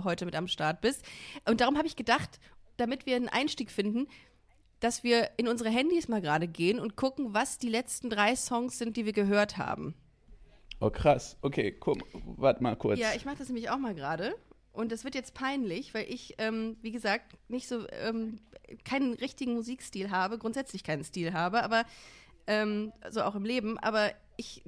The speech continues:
Speaker 1: würd mir jetzt einfach mal raussuchen, was es ist. Ah ja.
Speaker 2: Also bei mir hier ist das Ding halt, ich, ich höre sehr selten Musik.
Speaker 1: Echt?
Speaker 2: Also,
Speaker 1: Ah ja, gut, das ist aber
Speaker 2: ja,
Speaker 1: genau
Speaker 2: ja.
Speaker 1: das gleiche Phänomen wie bei mir.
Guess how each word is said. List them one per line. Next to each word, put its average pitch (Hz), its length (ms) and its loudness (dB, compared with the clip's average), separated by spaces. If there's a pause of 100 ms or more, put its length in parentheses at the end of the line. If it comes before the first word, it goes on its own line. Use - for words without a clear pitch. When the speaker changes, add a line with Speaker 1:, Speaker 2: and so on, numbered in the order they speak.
Speaker 1:
würd 262 160 -8
mir 269 80 -2
jetzt 247 160 -4
einfach 247 220 -6
mal 226 200 -4
raussuchen, 240 640 -4 (760)
was 247 240 -4
es - 140 -8
ist. - 360 -6 (1700)
Ah 214 120 0
ja. 226 180 0 (120)
Speaker 2:
Also 123 200 6
bei 131 120 12
mir 151 160 10
hier 190 80 10
ist 165 120 4
das 147 120 4
Ding 160 200 8
halt, 127 180 8
ich, - 340 4
ich 123 200 4
höre 139 280 10
sehr 127 320 10
selten 127 340 8
Musik. 117 520 6 (360)
Speaker 1:
Echt? - 420 2 (320)
Speaker 2:
Also, 104 300 4
Speaker 1:
Ah 262 40 8
ja, - 160 10
gut, - 160 6
das 285 80 0
ist 294 60 0
aber 294 160 8
Speaker 2:
ja, 104 100 10
Speaker 1:
genau 110 160 12
Speaker 2:
ja. 285 60 12
Speaker 1:
das 269 180 12
gleiche - 220 6
Phänomen 285 440 2
wie 262 60 0
bei 233 140 2
mir. 247 320 2